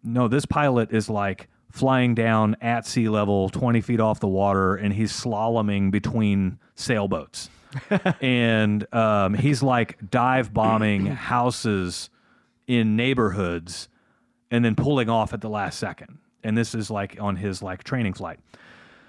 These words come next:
Speaker 1: And so they get done, and the, the white pilot's like, you know, "Oh my God, like, wh-, what was that all necessary?" You know? And, and the guy says, "You, you can't learn how to fly these planes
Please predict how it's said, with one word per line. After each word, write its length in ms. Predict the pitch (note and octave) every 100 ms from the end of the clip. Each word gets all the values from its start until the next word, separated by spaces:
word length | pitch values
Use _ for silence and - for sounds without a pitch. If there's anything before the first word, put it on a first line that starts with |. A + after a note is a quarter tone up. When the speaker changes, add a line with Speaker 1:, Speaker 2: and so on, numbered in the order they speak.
| _ _ -
Speaker 1:
And 200 | A#2+ A2
so 480 | - A#2+ A2+ A2 -
they 140 | A2
get 200 | B2 D#3+
done, 320 | A2 C3 B2+ G2+
and 120 | G2
the, 240 | G2 G2
the 360 | G2+ G2+ G2 F#2+
white 220 | G2 G#2+ G2+
pilot's 380 | A2 G#2 F#2+
like, 240 | G2+ E2+ - _ -
you 100 | G2
know, 140 | F2+ E2 A#2+
"Oh 40 |
my 180 | G#2 D#2+
God, 380 | A2 A2+ E2 F#2+
like, 200 | F#2+ -
wh-, 140 | G#2
what 200 | A2+ A#2+ G#2 F#2+
was 140 | G2
that 140 | A#2 A2+
all 100 | A2
necessary?" 720 | F2 F#2+ - B2+ C3+ C3 C3+
You 60 | B2+
know? 340 | B2+ C#3 C#3+
And, 220 | - A2 A2+
and 180 | A#2
the 60 | A2
guy 200 | A2+ A2+
says, 280 | - A2+ G#2
"You, 180 | G#2+ G#2
you 160 | G#2 G#2
can't 300 | - A2 F#2+
learn 160 | G#2+ G2
how 80 | F#2+
to 60 |
fly 220 | G2 G2+
these 160 | G2 F#2
planes 540 | - G2 F#2 E2+ -